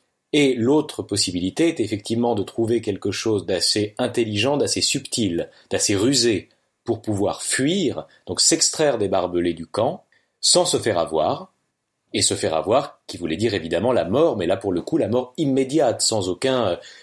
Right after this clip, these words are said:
sans aucun espoir de, de, de retour. Bon, donc il y a vraiment ce choix rationnel que Verba a bien utilisé, bien mis en valeur. Il choisit finalement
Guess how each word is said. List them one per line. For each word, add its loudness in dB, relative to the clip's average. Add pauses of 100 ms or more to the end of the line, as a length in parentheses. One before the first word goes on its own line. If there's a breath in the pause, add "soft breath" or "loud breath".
sans 2
aucun 0
espoir 2
de, 0
de, -2
de -2
retour. -4 (580)
Bon, -6 (380 loud breath)
donc -2 (240)
il 0
y 2
a 2
vraiment 2
ce -2
choix 2
rationnel 2
que -4
Verba 2
a -4 (380)
bien 2
utilisé, 2
bien 0
mis 2
en 2
valeur. -4 (240 soft breath)
Il 0
choisit 2
finalement 0